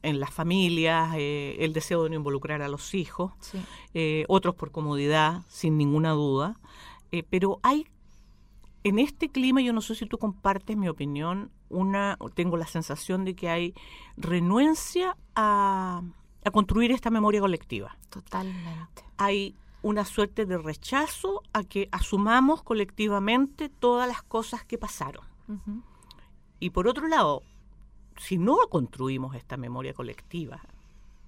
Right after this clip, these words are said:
Speaker 1: si no asumimos conjuntamente esto, el, el riesgo de repetir el cuadro es altísimo.
Speaker 2: Altísimo.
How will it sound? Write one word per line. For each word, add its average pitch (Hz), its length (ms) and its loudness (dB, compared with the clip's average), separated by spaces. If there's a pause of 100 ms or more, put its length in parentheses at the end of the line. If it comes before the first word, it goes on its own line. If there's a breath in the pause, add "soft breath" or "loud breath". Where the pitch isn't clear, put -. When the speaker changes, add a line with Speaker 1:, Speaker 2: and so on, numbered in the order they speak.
(100)
Speaker 1:
si - 180 -12
no 151 140 -2
asumimos 226 680 2
conjuntamente 147 1000 -2
esto, - 440 -12 (680 soft breath)
el, 135 680 -6
el 143 140 -4
riesgo 196 320 -4
de 196 140 0
repetir 151 540 -8
el 175 120 -8
cuadro 185 500 -4
es 151 140 -10
altísimo. - 520 -4 (180)
Speaker 2:
Altísimo. 156 760 -10